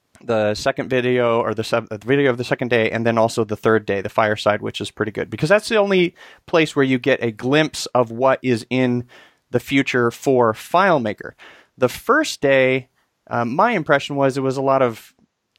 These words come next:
hoo-ha, look, hey, we're Claris now, which makes sense because they, I mean, obviously they're following in the footsteps of a lot of people that make a lot of money.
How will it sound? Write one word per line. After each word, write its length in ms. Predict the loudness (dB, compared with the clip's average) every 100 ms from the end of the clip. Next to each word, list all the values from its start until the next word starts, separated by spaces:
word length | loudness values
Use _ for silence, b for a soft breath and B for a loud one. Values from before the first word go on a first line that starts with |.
| _
hoo-ha, 420 | -2 0 2 2
look, 300 | 0 -2 -2
hey, 260 | 0 0
we're 180 | 0 -2
Claris 560 | -2 -2 2 2 0 -4
now, 400 | -4 -4 -8 -16 _ b b b
which 200 | 0 0
makes 260 | 0 -2 -2
sense 280 | 0 0 0
because 400 | -4 0 0 2
they, 480 | 2 4 4 0 -6
I 180 | -6
mean, 200 | -4 -4
obviously 440 | -4 -4 -4 0 0
they're 120 | 0
following 340 | 2 2 2
in 80 | 0
the 60 | 0
footsteps 480 | 0 0 0 -2 -2
of 80 |
a 40 | -2
lot 200 | 2 2
of 80 | 0
people 260 | -2 -2
that 80 | -2
make 200 | -4 -4
a 40 |
lot 220 | 2 2 2
of 60 |
money. 340 | -2 -10 -14